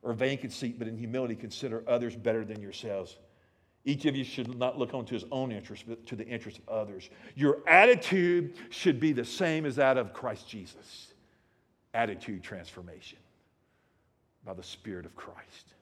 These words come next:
I was reading a story about Joe Stoll. Joe Stoll has one of those voices that I've coveted. Oh, he was the,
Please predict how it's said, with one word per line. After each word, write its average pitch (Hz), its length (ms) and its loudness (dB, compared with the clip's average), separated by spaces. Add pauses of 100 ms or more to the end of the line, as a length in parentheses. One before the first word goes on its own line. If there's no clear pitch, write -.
(1700)
I - 60 -12
was 104 100 -8
reading 117 200 -4
a 85 40 -10
story 120 280 -2
about 104 240 -2
Joe 110 240 2
Stoll. 98 500 -4
Joe 117 220 -4
Stoll 101 380 -6
has 101 260 -8
one 101 80 -8
of 92 60 -10
those 92 160 -10
voices 92 600 -8
that 87 180 -10 (400)
I've - 140 -14
coveted. - 340 -8 (1040)
Oh, 85 100 -8
he - 140 -4
was 98 120 -8
the, 98 180 -4